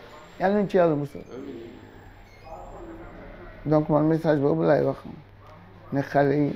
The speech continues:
nañu góorgóorlu, nañu gëm seen bopp, nañu jaamu Yàlla surtout, parce que loolu rek ñu ci mën génn nag.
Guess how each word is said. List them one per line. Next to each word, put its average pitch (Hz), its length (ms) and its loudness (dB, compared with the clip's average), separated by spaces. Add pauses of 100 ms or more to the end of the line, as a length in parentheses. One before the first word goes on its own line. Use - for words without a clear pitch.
(160)
nañu 135 280 -2
góorgóorlu, 143 560 2 (680)
nañu 139 300 0
gëm 143 200 2
seen 147 200 -2
bopp, 151 180 0 (680)
nañu 135 340 0
jaamu 180 280 6
Yàlla 165 300 6
surtout, 202 600 2 (400)
parce 151 140 -10
que - 80 2
loolu 196 240 6
rek 220 120 2
ñu 220 220 0
ci - 80 -4
mën 202 220 2
génn 165 180 2
nag. 131 200 -8